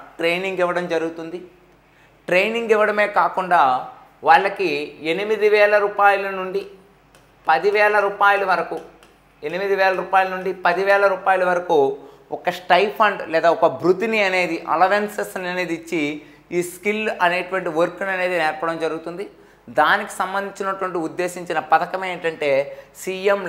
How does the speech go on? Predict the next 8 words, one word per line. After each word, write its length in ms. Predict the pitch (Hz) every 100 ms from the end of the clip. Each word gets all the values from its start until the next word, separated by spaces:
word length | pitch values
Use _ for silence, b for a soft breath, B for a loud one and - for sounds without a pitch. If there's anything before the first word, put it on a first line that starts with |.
| 160
Learn 260 | 170 190 208 -
and 140 | 165 156 - 160
Earn 160 | 180 196 160
అనేటువంటి 440 | 156 156 170 170 -
పథకం. 280 | 131 123 - - _ b b b -
ఈ 20 | 175
పథకాన్ని 440 | 185 202 214 214 208
మనకి 300 | 202 196 202